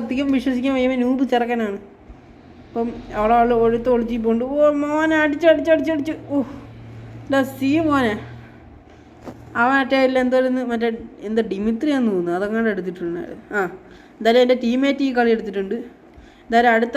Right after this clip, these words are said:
കളി നമുക്ക് നോക്കാം. ആ, ടീംമേറ്റ് ഒരു ഇമോട്ട് ഇട്ടിട്ടുണ്ട്, മറ്റേ, ഏം, ഹീറോയ്ക്കിൻ്റെ ഇമോട്ടാണ് ഇട്ടേക്കുന്നത്. നമുക്ക് അടുത്ത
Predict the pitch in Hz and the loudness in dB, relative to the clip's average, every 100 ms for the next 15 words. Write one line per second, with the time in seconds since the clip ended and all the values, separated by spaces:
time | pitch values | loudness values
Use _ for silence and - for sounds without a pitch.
0 | 254 240 233 208 185 170 - - - - | 2 2 0 -2 -4 -6 -12 -18 -20 -20
1 | - 190 170 - 190 208 226 254 262 269 | -8 -8 -8 -10 -4 0 2 2 2 2
2 | 277 294 254 302 - - 226 226 214 - | 0 0 0 -2 -4 -4 0 0 0 -6
3 | - - - - - - 208 202 202 196 | -20 -20 -20 -20 -20 -12 -6 -4 -2 -2
4 | 190 190 196 - - 226 247 269 262 269 | -4 -6 -10 -10 0 4 6 4 0 0
5 | 240 226 226 214 202 190 185 170 170 165 | 0 0 0 -2 -4 -6 -8 -6 -8 -10
6 | 220 - 226 226 269 269 - - - - | -16 -6 -4 0 -2 -4 -12 -20 -20 -20
7 | - - - 220 240 226 262 | -20 -20 -10 0 2 2 2